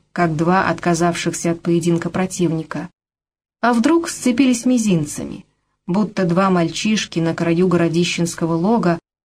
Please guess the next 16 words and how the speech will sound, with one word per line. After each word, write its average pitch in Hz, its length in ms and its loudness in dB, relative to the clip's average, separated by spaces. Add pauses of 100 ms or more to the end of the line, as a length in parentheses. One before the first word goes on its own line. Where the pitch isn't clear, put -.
которые 240 420 2
решили 226 400 2
покончить 190 640 0
с 165 40 -2
глупой 180 360 2
ссорой. 165 600 -6 (1500)
Качок 240 480 2
судна 226 460 2
поторопил 226 640 2
их, 151 460 -2 (140)
они 185 280 2
раздёрнули 180 680 2
руки, 180 520 0 (260)
"Мирись, 254 480 2
не 214 140 4
дерись", 190 500 2